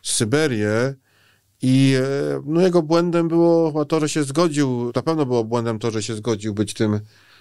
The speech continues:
fikcyjnym ministrem rolnictwa w rządzie P K W N-u. Ja przypomnę tylko taką sytuację, może anegdotyczną, ale ona wcale nie jest anegdotyczna, tylko ona jest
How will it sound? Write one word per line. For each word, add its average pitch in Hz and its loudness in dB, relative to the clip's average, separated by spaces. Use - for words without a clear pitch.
fikcyjnym 107 -2
ministrem 110 0
rolnictwa 110 -2
w 107 -12
rządzie 110 -2
P 113 -4
K 104 -2
W 104 -6
N-u. 95 -4
Ja 107 -4
przypomnę 151 -2
tylko 147 -8
taką 139 -4
sytuację, 127 -2
może 117 0
anegdotyczną, 117 -2
ale 120 -2
ona 120 -2
wcale 131 -4
nie 117 -6
jest 123 -2
anegdotyczna, 113 -4
tylko 107 -10
ona 107 -6
jest 107 -12